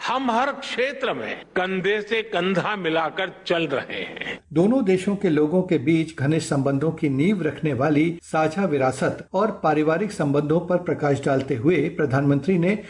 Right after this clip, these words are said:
Speaker 2: मॉरिशस में भारतीय मूल के समुदाय द्वारा अपनी सांस्कृतिक जड़ों को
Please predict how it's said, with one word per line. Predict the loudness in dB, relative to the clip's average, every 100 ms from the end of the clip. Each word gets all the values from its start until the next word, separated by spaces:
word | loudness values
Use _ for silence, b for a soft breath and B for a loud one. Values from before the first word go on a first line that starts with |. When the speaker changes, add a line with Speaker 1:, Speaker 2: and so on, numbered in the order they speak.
| B B
Speaker 2:
मॉरिशस | 0 2 2 2 0 0 0
में | 0
भारतीय | 0 0 0 0 2
मूल | 2 2
के | 0 0
समुदाय | 2 0 2 2
द्वारा | 2 2 4 2 0 B B B
अपनी | -2 2 0
सांस्कृतिक | 0 2 0 2 0 0 0 0
जड़ों | 2 0
को | 0 0 -2 -8